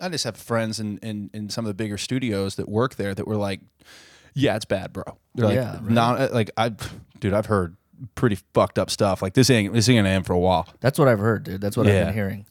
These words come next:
Speaker 2: And,
Speaker 1: Like,
Speaker 2: dude, and,
Speaker 1: uh,
Speaker 2: like, they're planning it weeks ahead. Like, uh, I follow a couple of, like,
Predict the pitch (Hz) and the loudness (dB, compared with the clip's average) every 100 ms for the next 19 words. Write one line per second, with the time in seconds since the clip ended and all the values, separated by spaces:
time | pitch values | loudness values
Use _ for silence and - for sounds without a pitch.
0 | - 123 117 - 120 107 104 147 135 - | 6 8 10 8 6 6 6 6 4 2
1 | 131 135 143 110 101 101 104 127 120 - | 0 2 2 -2 -4 -4 4 4 4 0
2 | 101 110 98 98 95 101 98 95 - 104 | 4 6 6 4 4 6 6 4 -2 -2
3 | 117 107 107 98 101 101 101 | 0 0 0 -4 -4 -6 -10